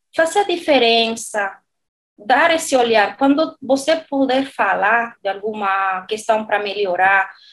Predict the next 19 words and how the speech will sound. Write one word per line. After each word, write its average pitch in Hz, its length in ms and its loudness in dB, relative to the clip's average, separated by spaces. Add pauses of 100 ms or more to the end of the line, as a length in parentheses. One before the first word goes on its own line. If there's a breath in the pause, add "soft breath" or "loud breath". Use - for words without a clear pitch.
(240 loud breath)
pense 330 440 0
nesse 247 320 -2
sentido 226 840 -4
de 214 120 0
melhorar 220 840 2 (320)
qual 294 240 2
é 294 60 4
a 277 40 2
energia 233 420 0
que - 160 -8
a 208 160 2
empresa 208 380 -10
consome, 214 720 -4
de 190 100 -10
quais 214 320 0
as 220 200 -6
fontes 226 400 -2
que 202 160 -8
vem. 202 380 -6